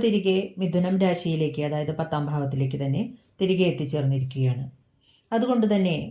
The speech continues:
അവർക്ക് കർമ്മരംഗം അല്ലെങ്കിൽ തൊഴിൽ രംഗം വളരെയധികം പുഷ്ടിപ്പെടുന്നതാണ്.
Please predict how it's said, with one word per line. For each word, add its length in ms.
അവർക്ക് 300
കർമ്മരംഗം 760
അല്ലെങ്കിൽ 340
തൊഴിൽ 340
രംഗം 340
വളരെയധികം 640
പുഷ്ടിപ്പെടുന്നതാണ്. 800